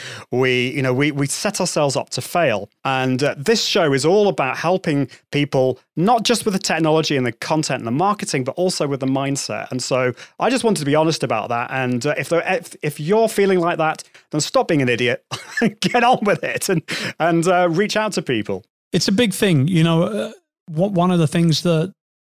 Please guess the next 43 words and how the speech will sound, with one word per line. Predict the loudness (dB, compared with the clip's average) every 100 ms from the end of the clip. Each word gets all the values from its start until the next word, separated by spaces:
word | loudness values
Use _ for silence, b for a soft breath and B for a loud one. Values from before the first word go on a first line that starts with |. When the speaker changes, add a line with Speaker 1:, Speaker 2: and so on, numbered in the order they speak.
| _
Speaker 2:
you | -4
know, | -2
I | 0
like | 0 -2 -4
to | -8 -2 0 0 0 -2 -6 -6
talk | -4 -2
about | -4 -4
quite | -2 0
a | 0
bit, | -2 -2
particularly | -2 -2 -2 -2 -2
when | 0
I'm | 0 0
working | 2 0 0 -2
with | 0 0
a |
new | 0 -2
coaching | -2 -2 0 -2
client | -4 -2 -2 -2 -4
kind | -4
of | -2
out | -2 -2
of | -4
the |
gate, | -2 0 0 -2 b _ _ -6
is | -2 0
imposter | 0 0 0 -2
syndrome, | -2 -2 -2 -2 -2
which | -4 -4
is | -2
basically | -2 -2 -4 -4 -2
what | -2
you've | -2 -2
been | -2
talking | -2 -4 -2 -4
about. | -4 -4
You | -2
know, | 0
you, | 2 4 2 0 B B B
you | 0
shouldn't | 0 2 0 0
look | 2 2 0
at, | -2